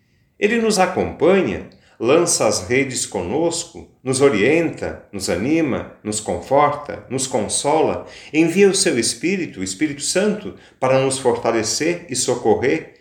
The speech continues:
em nossas fraquezas e necessidades. Não estamos sozinhos, então. Não estamos abandonados e entregues à própria sorte. Não somos órfãos, não, de jeito nenhum.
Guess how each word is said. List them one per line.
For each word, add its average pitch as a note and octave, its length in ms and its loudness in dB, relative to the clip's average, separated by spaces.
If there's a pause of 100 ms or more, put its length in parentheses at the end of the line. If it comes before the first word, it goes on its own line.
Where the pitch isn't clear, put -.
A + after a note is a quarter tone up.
(160)
em A#2 60 -6
nossas A2 380 0
fraquezas A2 720 -2
e G#2+ 60 -6
necessidades. G2 880 -6 (220)
Não B2+ 120 2
estamos B3 400 2
sozinhos, G2+ 560 0
então. D#2 340 -8 (260)
Não C3+ 140 2
estamos G3 380 0
abandonados B2+ 840 2
e A2+ 60 0
entregues G#2+ 460 -2
à G#2 100 2
própria G2 340 -4
sorte. - 600 -4 (440)
Não A2+ 140 -2
somos G#3 360 0
órfãos, E2+ 540 -2
não, D#3 440 -4 (160)
de G#2 80 -6
jeito A#2+ 320 0
nenhum. G2+ 400 -4